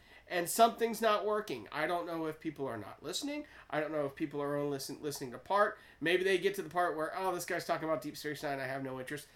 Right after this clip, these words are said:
They turn off the podcast. Or maybe they get to the part where, "I really don't care about this guy's trip to so-and-so. I'm gonna turn off the podcast." Who knows? Or maybe they are in the car for thirty minutes and they listen for thirty minutes and they just can't listen anymore and they forget to come back to us.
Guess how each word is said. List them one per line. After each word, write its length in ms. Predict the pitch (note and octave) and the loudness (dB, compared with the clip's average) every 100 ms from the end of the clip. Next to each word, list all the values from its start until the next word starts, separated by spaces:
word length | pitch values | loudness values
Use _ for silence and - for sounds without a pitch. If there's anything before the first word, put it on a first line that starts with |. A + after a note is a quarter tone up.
| _ | _
They 100 | - | -8
turn 220 | D3 E3+ | -2 2
off 220 | E3 D#3 - | 2 2 -2
the 60 | |
podcast. 500 | B2 C3 A#2+ A2 A2 - - - | -4 -4 -4 -6 -8 -12 -20 -12
Or 220 | - D#3+ | 0 2
maybe 220 | D#3+ D#3 D#3+ | 4 2 0
they 100 | D#3 | 0
get 140 | D#3 | -2
to 60 | D#3 | -4
the 60 | C#3 | -4
part 260 | D3 C#3+ | 0 0
where, 180 | A#2+ C3+ - - | -2 -6 -8 -14
"I 140 | - C#3+ | -2 0
really 380 | C#3 C#3 D3+ D#3 | 2 2 2 2
don't 180 | D3 D3 | 0 -2
care 160 | D3 | -2
about 260 | C#3 C#3 C#3+ | 0 0 0
this 180 | C#3 - | -4 -4
guy's 320 | C3 C3 - | -4 -4 -6
trip 300 | - C#3+ - | -6 -6 -4
to 480 | C3+ B2+ B2+ B2+ B2+ B2 | -6 -4 -4 -4 -6 -6
so-and-so. 640 | - D#3+ C#3 - A#2+ A#2+ - - - | -2 -2 -2 -2 -4 -4 -8 -18 -4
I'm 160 | C3+ | -2
gonna 160 | C3+ C3 | -2 -4
turn 220 | C#3 C3+ | -2 -2
off 140 | C3 | -2
the 60 | - | 0
podcast." 280 | E3+ C3+ A#2 - - _ | 0 0 -6 -12 -20 _
Who 200 | A3 B3+ | 0 2
knows? 380 | B3 B3 F3+ - - - | 2 4 2 0 -6 0
Or 120 | E3+ | 0
maybe 280 | F3+ G3 A3 | 2 0 2
they 400 | G#3+ G#3+ G#3+ G#3 | 4 4 2 -2
are 160 | F#3 F3 | -4 -2
in 140 | G3 | -2
the 60 | G#3 | -2
car 340 | G3+ F#3+ G3 | 0 4 4
for 100 | G3+ | 4
thirty 300 | G#3 G#3 G3 | 0 -2 0
minutes 340 | G3+ G#3 A#3 A#3 | 0 0 0 -2
and 80 | G3+ | 0
they 60 | |
listen 220 | A3 A3+ A#3 | 0 0 -4
for 60 | |
thirty 260 | A3+ A#3 A#3 | -4 -2 -2
minutes 300 | A#3 A#3+ A#3 | -2 -4 -4
and 140 | G#3+ G#3 | -4 -2
they 260 | F#3+ F3+ E3+ | -2 -2 -4
just 260 | - F#3+ - | -10 -8 -6
can't 200 | F#3 D#3 | -6 -6
listen 240 | F3 - E3 | -8 -6 -4
anymore 420 | E3+ E3+ E3+ E3+ | -4 -2 0 0
and 160 | D#3+ C#3 | 0 -2
they 100 | C3+ | -4
forget 280 | - C3+ - | -8 -10 -10
to 60 | |
come 160 | - C3 | -10 -8
back 200 | A#2+ - | -8 -10
to 80 | A2 | -14
us. 140 | - | -14